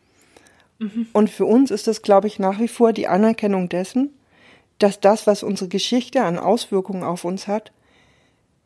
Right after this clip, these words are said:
Speaker 2: wir können, ne, wir haben, ich mein, wir haben viele Dinge getan, die uns wichtig sind. Wir tun nach wie vor Dinge, die uns wichtig sind, wo wir oft auch sagen, wir müssen über eigene Grenzen gehen oder Therapiearbeit machen oder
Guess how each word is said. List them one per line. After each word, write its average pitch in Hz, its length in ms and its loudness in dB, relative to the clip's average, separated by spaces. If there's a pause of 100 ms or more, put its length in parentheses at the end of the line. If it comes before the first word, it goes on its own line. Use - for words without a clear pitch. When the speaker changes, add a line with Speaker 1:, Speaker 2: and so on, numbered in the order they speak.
(520)
Speaker 2:
wir 202 140 0
können, 202 320 2
ne, 233 160 2
wir 202 140 4
haben, 202 300 0
ich 202 120 -6
mein, 180 260 0
wir 165 120 -2
haben 165 240 -6 (340)
viele 254 280 2
Dinge 233 260 2
getan, 208 480 2
die 190 160 -8
uns 185 220 -4
wichtig 233 300 -2
sind. 208 220 0
Wir 190 120 -2
tun 220 360 0
nach 190 200 -2
wie 202 100 -2
vor 214 220 4
Dinge, 196 260 0
die 117 120 -6
uns 180 200 -6
wichtig 226 300 -2
sind, 220 340 0
wo 196 140 2
wir 190 160 4
oft - 260 -2
auch 202 140 -2
sagen, 196 400 2 (800)
wir 214 100 4
müssen 214 320 4
über 196 240 2
eigene 196 320 2
Grenzen 240 440 2
gehen 226 240 2
oder 190 240 -2
Therapiearbeit 202 800 0
machen 185 380 -4
oder 185 400 0